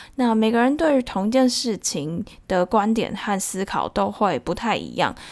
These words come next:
所以有的时候我讲出来可能是比较抽象的，甚至有的时候可能是有点忠言逆耳的，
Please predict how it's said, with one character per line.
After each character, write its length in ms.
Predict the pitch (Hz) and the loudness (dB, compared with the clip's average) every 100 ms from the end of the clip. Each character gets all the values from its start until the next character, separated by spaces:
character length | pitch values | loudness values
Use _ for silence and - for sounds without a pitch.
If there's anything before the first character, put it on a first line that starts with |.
| - | -14
所 180 | - 302 | -6 -2
以 60 | 320 | 0
有 100 | 185 | 0
的 100 | 170 | 0
时 160 | - | -2
候 220 | 175 202 185 | -2 0 2
我 140 | 220 | 2
讲 220 | 240 - | 0 -4
出 180 | - 196 | -4 -2
来 280 | 180 - - - | -2 -2 -6 -8
可 140 | 190 | -4
能 160 | 175 190 | -2 0
是 180 | 262 | 0
比 140 | 240 - | 0 0
较 260 | 175 147 | -2 0
抽 280 | - - 247 | 0 0 2
象 260 | 254 262 - | 2 -2 -4
的， 180 | 90 220 | -4 -6
甚 220 | - 294 | -4 -4
至 160 | 294 | 0
有 140 | 220 80 | 0 0
的 100 | 185 | -2
时 140 | 180 | 0
候 180 | 208 208 | 2 2
可 200 | - - | 0 -6
能 220 | 170 185 | -4 -4
是 220 | - 233 | 0 0
有 240 | 196 185 202 | 2 2 2
点 280 | 208 131 214 - - - | 0 -2 -4 -8 -20 -10
忠 240 | - 262 262 | 0 4 4
言 260 | 180 208 | 4 6
逆 200 | 262 240 | 4 4
耳 220 | - 101 - | 0 -6 -6
的， 180 | - | -8